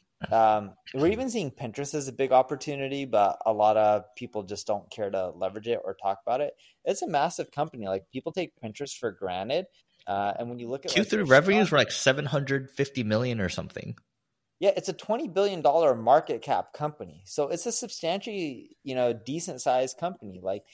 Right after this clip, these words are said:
Speaker 1: even Snap, there is volume there. Um, but Pinterest, at least in its current form,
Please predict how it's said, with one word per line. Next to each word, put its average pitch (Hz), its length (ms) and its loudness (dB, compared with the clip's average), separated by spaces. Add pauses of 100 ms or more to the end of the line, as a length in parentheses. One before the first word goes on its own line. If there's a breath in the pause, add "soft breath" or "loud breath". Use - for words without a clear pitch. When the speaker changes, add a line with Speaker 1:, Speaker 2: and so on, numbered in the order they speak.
(200 soft breath)
Speaker 1:
even 233 260 -4
Snap, 135 600 0
there 131 120 4
is 143 140 0
volume 120 500 4
there. 139 360 2 (340 soft breath)
Um, 120 320 4
but - 180 0
Pinterest, 185 480 -2
at 120 140 4
least - 240 -6
in 120 80 -8
its - 140 -8
current 151 340 -2
form, 117 240 0